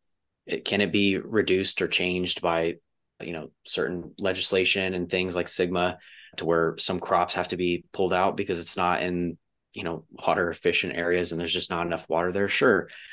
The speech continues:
Could you argue that's a good or a bad thing? Sure. But at the end of the day,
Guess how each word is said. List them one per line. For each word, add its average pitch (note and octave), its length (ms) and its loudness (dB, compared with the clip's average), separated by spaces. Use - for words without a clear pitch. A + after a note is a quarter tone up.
Could F#2+ 160 0
you G2+ 100 8
argue G2+ 220 6
that's F#2+ 180 4
a F2+ 60 2
good F#2 220 4
or F#2+ 80 4
a E2+ 40 0
bad E2+ 260 2
thing? G2 220 0
Sure. F#2 360 4
But G2 120 4
at F#2+ 120 2
the G2+ 80 2
end G2+ 100 4
of F#2+ 80 0
the F#2 60 0
day, F#2 420 4